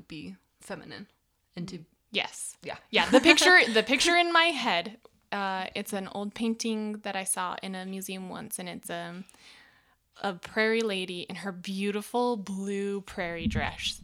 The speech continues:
Speaker 2: and they're just super elegant to me and girly and feminine. They always have ruffles and lace on them. They're so pretty, and she had a rifle over her back and a baby on her hip, and it was, like, the perfect picture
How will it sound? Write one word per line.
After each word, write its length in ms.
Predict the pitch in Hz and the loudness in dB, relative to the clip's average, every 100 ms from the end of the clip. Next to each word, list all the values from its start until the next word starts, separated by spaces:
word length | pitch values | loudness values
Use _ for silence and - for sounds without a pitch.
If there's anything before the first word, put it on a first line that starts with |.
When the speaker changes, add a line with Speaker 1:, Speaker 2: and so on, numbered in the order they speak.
| - | -4
Speaker 2:
and 120 | 208 | 0
they're 140 | 202 202 | 0 0
just 400 | 214 214 - 214 | 0 0 6 6
super 380 | - 269 277 | 6 -2 0
elegant 480 | 262 196 190 185 - | 0 0 0 -4 -6
to 120 | - | -10
me 300 | 185 175 175 - | -8 -8 -8 -8
and 160 | 180 | -8
girly 640 | 185 190 196 202 196 196 | -4 -2 -2 -4 -6 -8
and 160 | - 185 | -8 -10
feminine. 520 | - 190 185 180 180 | -8 -8 -8 -8 -8
They 100 | 170 | -6
always 260 | 165 185 - | -4 -4 -2
have 300 | 240 247 233 | 0 0 0
ruffles 640 | 214 208 214 202 202 190 | -2 -2 -6 -4 -4 -6
and 260 | 185 180 190 - - - - _ - | -8 -8 -12 -14 -20 -20 -20 _ -2
lace 360 | 226 233 233 233 | 2 2 2 -2
on 200 | 208 202 | -2 -4
them. 340 | 190 190 190 | -4 -8 -10
They're 200 | 190 180 | -8 -4
so 280 | - 196 208 | -4 -4 -6
pretty, 380 | 226 202 196 - | -4 -6 -6 -6
and 100 | 185 | -6
she 120 | 196 | -6
had 160 | 185 180 | -4 -6
a 80 | |
rifle 480 | 160 170 214 - 294 | 0 2 2 2 -2
over 260 | 285 277 285 | -2 -4 -4
her 140 | 302 | -2
back 480 | 240 185 175 - - - - _ - | 0 0 0 -6 -18 -20 -20 _ -4
and 320 | 185 180 175 - | -4 -4 -8 -8
a 60 | |
baby 340 | 175 175 170 165 | -4 -4 -4 -8
on 120 | 156 | -8
her 80 | 156 | -10
hip, 260 | 170 - - _ _ _ _ - | -10 -14 -20 _ _ _ _ -2
and 100 | 220 | 4
it 60 | 226 | 4
was, 120 | 208 | 4
like, 220 | 208 196 | 2 2
the 120 | 202 208 | -2 -4
perfect 800 | - - 208 214 226 226 - | -4 -4 -2 0 -2 -4 -16
picture 540 | - 220 - 170 175 | -12 -10 -8 -8 -10